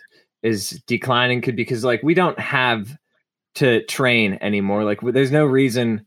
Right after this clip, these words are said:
like, in a, in a primitive society, w-, we would just be fit walking around because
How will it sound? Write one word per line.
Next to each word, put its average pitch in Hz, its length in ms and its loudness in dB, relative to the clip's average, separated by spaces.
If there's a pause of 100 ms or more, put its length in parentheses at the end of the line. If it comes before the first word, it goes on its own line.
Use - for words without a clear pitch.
(140)
like, 135 200 2
in 190 120 4
a, 180 180 4
in 202 120 4
a 175 60 2
primitive 156 440 2
society, 117 840 0 (240)
w-, 117 280 -10
we 143 200 2
would 139 180 2
just 120 440 -4 (220)
be 117 420 0 (100)
fit - 540 -4 (100)
walking 110 420 0
around 104 560 0
because 98 600 -2